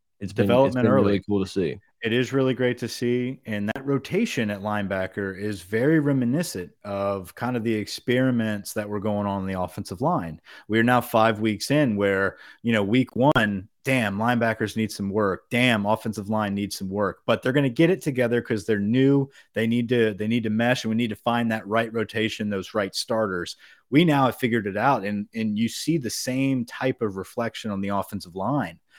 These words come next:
Speaker 2: uh, where these guys are now in unison, um, and have really put the weight of the offense on their shoulders, where, hey,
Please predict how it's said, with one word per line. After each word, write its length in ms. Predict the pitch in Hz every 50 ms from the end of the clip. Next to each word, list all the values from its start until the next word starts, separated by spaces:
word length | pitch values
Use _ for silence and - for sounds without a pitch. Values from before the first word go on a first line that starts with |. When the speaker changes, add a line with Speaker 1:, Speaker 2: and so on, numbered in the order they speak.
| - - - _ -
Speaker 2:
uh, 360 | 92 98 98 98 95 92 90 85
where 200 | 98 113 113 104
these 240 | 120 123 113 104
guys 600 | - - 117 123 139 143 143 139 131 123 113 - 120
are 100 | 107 107
now 600 | 101 107 113 123 127 123 123 120 117 110 107 104 - _ _
in 180 | 113 107 101 101
unison, 720 | 101 110 143 185 196 165 - - - 101 95 95 92 - - _ - _ _ _
um, 340 | 101 110 110 104 101 98 104 -
and 140 | 113 120
have 140 | 120 117 98
really 420 | 117 139 160 156 143 127 117 101 - - - _ _
put 180 | _ - 147 -
the 80 | - 131
weight 260 | 104 107 123 160 175
of 80 | 147
the 100 | 117 113
offense 400 | 110 107 101 - - 110 101 -
on 100 | 113 101
their 120 | 98 90 82
shoulders, 540 | - - 110 117 139 120 82 - - - -
where, 240 | 107 107 104 95
hey, 280 | 87 127 139 123 - -